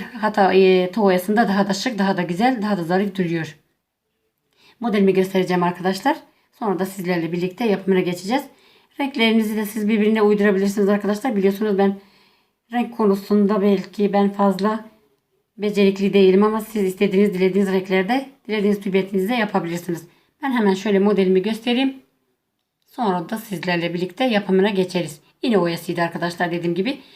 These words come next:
Sade yapılmıştı. Sade şu motifimizden yapılmıştı. Aradaki kirpikleri de ben yaptım arkadaşlar. Dilerseniz yapmayabilirsiniz de. Ama çok hoş durdu bence. Şöyle hemen arka görünümü bildiğiniz gibi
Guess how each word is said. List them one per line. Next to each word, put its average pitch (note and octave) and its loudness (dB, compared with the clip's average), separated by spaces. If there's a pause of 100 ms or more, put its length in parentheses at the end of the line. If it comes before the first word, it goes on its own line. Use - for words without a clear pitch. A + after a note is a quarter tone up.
(200)
Sade A#3+ 0
yapılmıştı. G3 2
Sade G#3 0 (220)
şu - -6
motifimizden G3 2
yapılmıştı. F#3 0
Aradaki G3+ -2 (420)
kirpikleri G#3 0
de A#3+ 0
ben F#3+ 0
yaptım E3+ -2
arkadaşlar. E3 -8 (220)
Dilerseniz F3+ -4
yapmayabilirsiniz F3+ -4
de. - -2 (380)
Ama A#3+ -2
çok G3 -4
hoş F3 -6
durdu F#3 -4
bence. G3+ 0 (560)
Şöyle F#3 -6
hemen F3+ 2
arka G3 0
görünümü F3+ 0
bildiğiniz D#3+ -4
gibi A#3+ -6